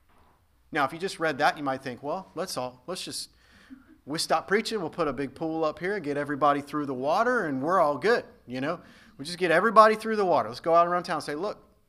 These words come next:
just get everybody through the water, you can escape the judgment of God." But then he, Peter makes sure that we don't misunderstand the illustration of baptism here. He says, "Not the removal of dirt from the flesh." So you can get through the water and have the water wash some dirt off of you,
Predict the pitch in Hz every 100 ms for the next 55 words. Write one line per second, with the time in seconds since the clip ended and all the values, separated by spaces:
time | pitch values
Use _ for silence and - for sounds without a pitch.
0 | 127 131 170 175 185 185 196 185 196 202
1 | 202 196 - _ 147 147 - 165 165 151
2 | 160 147 151 151 160 147 107 101 120 160
3 | 160 165 160 - - 151 196 220 175 175
4 | 175 - 196 175 147 131 156 165 156 -
5 | _ - 165 185 190 165 131 - 185 165
6 | 151 - - _ 170 180 175 - 170 160
7 | 156 143 143 170 180 180 156 143 131 120
8 | 139 - - - - - 165 180 147 151
9 | 254 277 277 240 220 208 202 190 170 175
10 | 165 135 156 151 151 170 151 143 160 127
11 | - - - - - _ _ _ _ _
12 | _ _ _ - 131 175 226 214 220 226
13 | 220 190 180 180 180 180 175 156 156 160
14 | 156 156 160 160 151 151 151 160 139 170
15 | 175 156 143 143 131 139 139 139 143